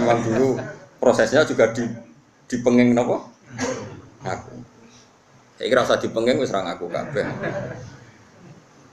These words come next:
Makanya saya bilang rajam itu tidak wajib juga,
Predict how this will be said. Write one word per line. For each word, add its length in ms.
Makanya 320
saya 240
bilang 240
rajam 400
itu 240
tidak 400
wajib 340
juga, 320